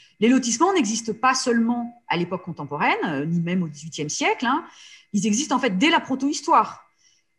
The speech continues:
Comme par exemple, ici, on peut le voir à Latte, euh, dans l'Hérault, au cinquième siècle avant Jésus-Christ.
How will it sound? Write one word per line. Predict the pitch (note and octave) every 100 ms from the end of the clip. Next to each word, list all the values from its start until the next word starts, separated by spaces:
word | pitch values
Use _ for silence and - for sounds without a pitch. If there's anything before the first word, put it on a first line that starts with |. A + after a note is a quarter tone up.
| _
Comme | G#3+ G#3
par | F3+
exemple, | F#3+ F#3+ C#4+ C#4+ A3+ F#3+
ici, | F3+ - B3
on | G3
peut | F#3
le | E3+
voir | F3 G#3 F#3
à |
Latte, | D3+ D4+ B4+ -
euh, | G3 E3+ D#3+ D#3
dans | D3+ D3+
l'Hérault, | D3+ E3 D3+ C4 F4
au | D#4+
cinquième | D3+ F3+ F3 D#3
siècle | F3+ G#3+
avant | D#3 D#3+
Jésus-Christ. | D3 C3 C#3 - F4+